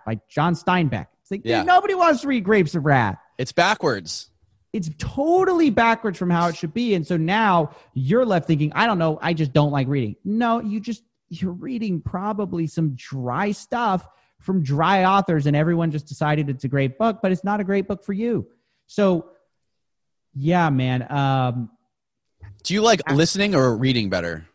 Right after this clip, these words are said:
Speaker 1: So I really have been listening a lot because I just, it's hard
Speaker 2: Yeah.
Speaker 1: to carve out time, and the audio you can fit in easier. But I, there is something about a book that, uh, I feel like you retain it a little bit better.
Speaker 2: Yeah.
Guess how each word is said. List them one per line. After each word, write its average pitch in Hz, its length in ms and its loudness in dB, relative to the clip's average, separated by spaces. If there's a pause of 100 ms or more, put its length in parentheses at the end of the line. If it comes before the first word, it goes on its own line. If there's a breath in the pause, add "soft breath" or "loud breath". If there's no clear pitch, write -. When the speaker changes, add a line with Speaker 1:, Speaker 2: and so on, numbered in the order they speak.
(600)
Speaker 1:
So 175 340 0
I 214 360 0
really 170 440 2
have 151 100 4
been 131 160 2
listening 170 380 0
a 180 40 -2
lot 180 300 -2
because 127 480 -4 (140)
I - 180 -20
just, - 340 -6
it's 131 140 -6
hard 135 300 -4
Speaker 2:
Yeah. - 60 -6
Speaker 1:
to 127 60 -6
carve 123 440 -4
out 120 440 -8
time, 120 360 -8
and 117 140 -4
the - 180 -18
audio 131 280 -2
you 120 140 -2
can 110 120 -4
fit 120 260 -6
in 110 100 -4
easier. 143 480 -6 (560)
But 135 120 -2
I, 127 280 -2 (140)
there 139 200 0
is 143 260 -2
something 143 340 -4
about 123 180 -4
a 120 60 -4
book 117 520 -6 (600)
that, 117 200 -2
uh, 98 400 -8 (160)
I - 100 -10
feel 160 160 -4
like 143 140 -2
you 127 80 -2
retain 113 420 -6
it 110 100 -8
a 110 60 -6
little 104 240 -8
bit 98 220 -14
better. 92 360 -14 (360)
Speaker 2:
Yeah. 92 260 -6